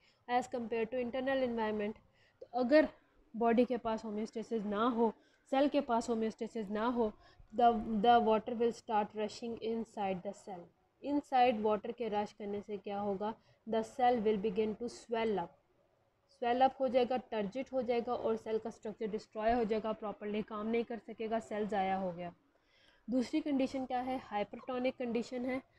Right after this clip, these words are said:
हाइपरटोनिक का मतलब क्या है कि बॉडी, जो सेल है, उसकी जो एक्सटर्नल एनवायरनमेंट है, यहाँ पे सॉल्ट की कॉन्सेंट्रेशन बहुत ज़्यादा है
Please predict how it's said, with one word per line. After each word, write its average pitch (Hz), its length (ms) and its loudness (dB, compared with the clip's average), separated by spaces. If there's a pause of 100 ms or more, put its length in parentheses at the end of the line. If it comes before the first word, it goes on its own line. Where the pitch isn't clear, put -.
(220)
हाइपरटोनिक 254 600 -2
का 262 80 -6
मतलब 226 320 -4
क्या 226 220 -4
है 233 200 0
कि 233 180 -4
बॉडी, 214 600 0
जो 214 140 2
सेल 240 340 -2
है, 247 160 2
उसकी 233 320 -6
जो 233 80 0
एक्सटर्नल 226 460 -4
एनवायरनमेंट 214 500 -2
है, 226 100 -4
यहाँ 202 260 -4
पे 226 120 -8
सॉल्ट 208 460 -6
की 220 80 -2
कॉन्सेंट्रेशन 196 720 -10
बहुत 185 200 -6
ज़्यादा 180 260 -14
है 175 320 -18